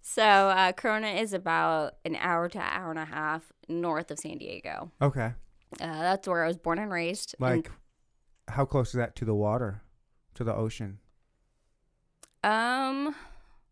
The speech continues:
Speaker 2: Like, are you more east or west?
Speaker 1: That's a good question.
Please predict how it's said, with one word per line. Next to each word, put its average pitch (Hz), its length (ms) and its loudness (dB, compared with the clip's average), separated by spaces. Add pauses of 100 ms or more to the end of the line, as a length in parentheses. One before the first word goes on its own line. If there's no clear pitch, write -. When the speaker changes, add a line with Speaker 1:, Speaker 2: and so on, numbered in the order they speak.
Speaker 2:
Like, 120 180 -2
are 120 80 2
you 113 180 0
more 113 600 2
east 127 360 -4
or 104 120 -2
west? 104 680 -6 (1900)
Speaker 1:
That's 196 200 -12
a - 20 -12
good - 180 -14
question. 190 520 -10